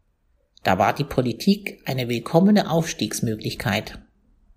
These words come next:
Neuer Finanzdezernent wird ein Mann der S P D, allerdings nicht Haag.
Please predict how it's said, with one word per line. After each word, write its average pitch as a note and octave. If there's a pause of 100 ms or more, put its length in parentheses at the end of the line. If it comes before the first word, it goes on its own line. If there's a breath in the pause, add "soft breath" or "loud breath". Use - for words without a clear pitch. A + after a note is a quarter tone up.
(1080 loud breath)
Neuer C#3+
Finanzdezernent D3+
wird D3+
ein C3+
Mann A#2
der -
S D#3
P E3
D, D#3+ (260)
allerdings C#3+
nicht D3+
Haag. B2